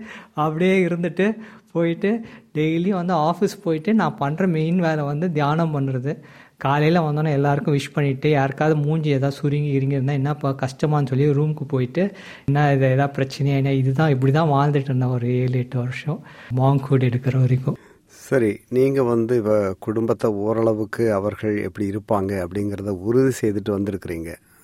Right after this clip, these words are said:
Speaker 2: அது சரி. இருந்தாலும், ஆ, உங்க மனசுல வந்து இந்த குடும்பத்தை விட்டுட்டு வந்துட்டோமே,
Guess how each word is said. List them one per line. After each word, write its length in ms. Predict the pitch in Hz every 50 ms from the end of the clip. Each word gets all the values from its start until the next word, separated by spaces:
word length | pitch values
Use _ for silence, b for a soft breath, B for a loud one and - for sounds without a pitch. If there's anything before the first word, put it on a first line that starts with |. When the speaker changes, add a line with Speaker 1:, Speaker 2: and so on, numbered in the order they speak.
| _ _ -
Speaker 2:
அது 160 | 95 92 92
சரி. 280 | 92 - - 87 80 78 - -
இருந்தாலும், 680 | 113 117 120 131 135 127 123 120 113 87 73 80 95 B B B B B B B B B B B _ _ _ _
ஆ, 80 | 120 117 117 117 117 117 113 113 110 110 110
உங்க 460 | 113 120 131 139 139 131 123 120 120
மனசுல 360 | 139 160 170 - - 156 143 127
வந்து 320 | 123 120 117 117 113 131
இந்த 140 | 123 117 107 104
குடும்பத்தை 480 | - 120 120 120 123 127 117 - 110
விட்டுட்டு 280 | 107 107 113 101 107 101
வந்துட்டோமே, 600 | 98 95 95 - 101 95 95 95 95 95 92 95